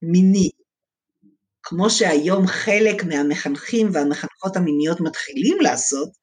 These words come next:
אבל זה לא היה ככה. חינוך מיני אחר, שאומר, מיניות זה כמו שאתה אומר לעצמך, טוב, יש לנו את יום שישי, תהיה ארוחת שישי, אנחנו מחל-, מח-, אה, מחכים לה נורא,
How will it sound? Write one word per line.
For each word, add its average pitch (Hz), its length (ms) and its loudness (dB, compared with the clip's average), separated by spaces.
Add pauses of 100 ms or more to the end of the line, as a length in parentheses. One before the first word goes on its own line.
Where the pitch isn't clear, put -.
(320)
אבל 127 180 -2
זה 120 180 0
לא 156 80 4
היה 143 300 2
ככה. - 300 -6 (1040)
חינוך 185 340 -2
מיני 202 240 2
אחר, 170 360 -2 (520)
שאומר, 165 560 2 (580)
מיניות 160 600 0 (580)
זה 156 300 -6
כמו 233 240 2 (100)
שאתה 214 600 2
אומר 190 320 0
לעצמך, 160 640 -2 (720)
טוב, 220 340 2 (240)
יש 180 200 -2
לנו 196 180 2
את 180 160 2
יום 165 140 2
שישי, - 460 -4
תהיה 156 280 0
ארוחת 180 380 -2
שישי, - 360 0
אנחנו 160 320 -2
מחל-, 147 300 -6 (100)
מח-, 156 260 -6
אה, 143 280 -4
מחכים 208 460 0
לה 208 100 4
נורא, 185 420 4